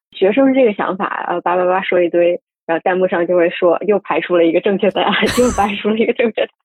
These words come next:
案。”就是曾泰永远在是很错误的一个方面，但是我觉得这个也是必须的承担的一个这个角色的功能吧，因为你跟狄仁杰在一起，你们俩有差不多十分钟的时间在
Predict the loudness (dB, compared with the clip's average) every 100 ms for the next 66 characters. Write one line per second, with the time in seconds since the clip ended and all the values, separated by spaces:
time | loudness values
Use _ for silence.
0 | -10 -8 -6 -4 -4 -6 -8 -4 0 0
1 | 0 0 0 0 2 2 0 0 -4 -4
2 | -6 -8 _ _ _ -6 -4 -2 2 4
3 | 4 2 0 -4 -6 -6 -6 -4 -4 -6
4 | _ _ _ -8 -6 0 2 4 2 0
5 | 0 0 0 -2 -2 -4 -4 -4 _ _
6 | _ _ _ -2 -2 0 0 2 2 0
7 | -2 0 2 2 2 2 2 0 0 -2
8 | 0 -2 0 0 0 0 0 -2 -4 -4
9 | -2 -2 -2 -2 -2 0 2 2 0 0
10 | 0 -2 -4 -8 -6 -4 -2 -4 -4 -6
11 | -6 _ _ _ -6 0 0 0 -4 -2
12 | 0 0 0 0 0 0 0 -2